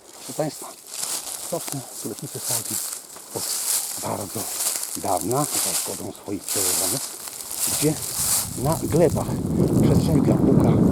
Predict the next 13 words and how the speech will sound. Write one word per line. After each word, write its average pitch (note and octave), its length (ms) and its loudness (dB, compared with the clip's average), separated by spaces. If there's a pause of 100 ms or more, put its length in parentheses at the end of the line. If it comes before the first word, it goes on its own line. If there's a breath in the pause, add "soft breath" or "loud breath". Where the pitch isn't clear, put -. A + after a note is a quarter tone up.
jodu, C3+ 180 6 (540)
serca - 340 2 (1000)
sadzi - 180 4
się - 180 4
sosnę. - 380 2
Dlaczego? C3+ 360 -4 (480)
Ponieważ, G3+ 280 2 (720)
moi C#3 140 0
Państwo, - 680 0
leśniczy - 460 2 (2750)
robi, D3+ 280 0 (260)
co D3 60 0 (140)
chciał. G#2+ 220 0